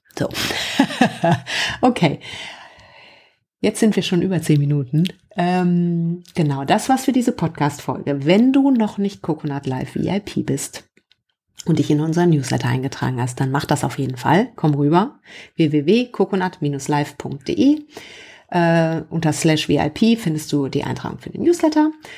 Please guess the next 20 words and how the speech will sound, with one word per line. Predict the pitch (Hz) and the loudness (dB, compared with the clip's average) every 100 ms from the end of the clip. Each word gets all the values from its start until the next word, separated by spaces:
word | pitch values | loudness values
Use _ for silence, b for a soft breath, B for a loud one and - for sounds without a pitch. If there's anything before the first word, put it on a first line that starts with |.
| B | B
Du | 175 | 0
findest | 165 180 170 175 165 - | 2 2 4 2 0 -4
bei | |
uns | - 151 151 | -4 -4 0
ganz | 160 170 | 0 2
viele | 180 | 2
kostenfreie | 165 165 - 165 156 151 151 | 2 0 -2 -6 -2 -4 -4
Ressourcen. | - 156 151 151 | 0 0 2 0
Wir | 143 | 0
machen | 139 143 | -2 0
Meetups | 190 233 190 - | 0 0 -2 0
zum | 170 156 | -2 0
Thema | 156 151 | 0 4
New | 160 190 | 4 4
Work, | 165 156 156 - | 2 -2 -4 -2
weil, | 143 143 - - | -2 -2 -6 -8
wie | - - | -8 -4
gesagt, | 147 156 151 - | -2 0 -2 -6
das | - | -8
Thema | - | -6